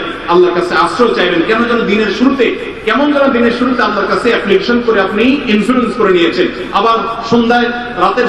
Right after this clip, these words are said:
শুরুতে আল্লাহর কাছে অ্যাপ্লিকেশন করে ইন্স্যুরেন্স করে নিয়েছেন নিরাপত্তার জন্য। "ওয়া মিন শাররি গাসিকিন ইযা ওয়াকাব," গাসিক মানে হলো গভীর রাতে যে ক্ষতি আসে সেটা। "ওয়া মিন শাররি গাসিকিন," এবং গভীর রাতের যে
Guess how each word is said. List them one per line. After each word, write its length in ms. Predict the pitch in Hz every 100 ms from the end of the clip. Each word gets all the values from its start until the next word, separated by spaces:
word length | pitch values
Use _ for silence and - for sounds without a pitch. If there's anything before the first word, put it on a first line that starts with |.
| 208
শুরুতে 520 | 220 220 185 - -
আল্লাহর 280 | 190 208 196
কাছে 220 | 208 233
অ্যাপ্লিকেশন 520 | 202 208 202 220 208 220
করে 160 | 208
ইন্স্যুরেন্স 400 | 202 - 285 285 -
করে 140 | 226
নিয়েছেন 340 | 202 190 208 180
নিরাপত্তার 520 | 180 180 185 180 170
জন্য। 340 | 165 160 - 156 - - -
"ওয়া 100 | 180
মিন 140 | 220
শাররি 340 | 196 240 202 240
গাসিকিন 480 | 262 269 226 208 196
ইযা 180 | 180
ওয়াকাব," 360 | 185 165 170 147 - - - -
গাসিক 340 | 214 240 262 226
মানে 180 | 226 220
হলো 360 | 202 180 151
গভীর 500 | 185 254 233 220 185
রাতে 260 | 180 170 180
যে 160 | 170
ক্ষতি 320 | 165 180 - 180
আসে 260 | 160 160
সেটা। 200 | 156 165
"ওয়া 500 | - - - - -
মিন 180 | 240 240
শাররি 360 | - 254 233 202
গাসিকিন," 560 | 254 - 240 233 202 - - -
এবং 240 | 196 196 170
গভীর 440 | 190 262 262 -
রাতের 480 | 175 - 220 277 269
যে 340 | 233 220 180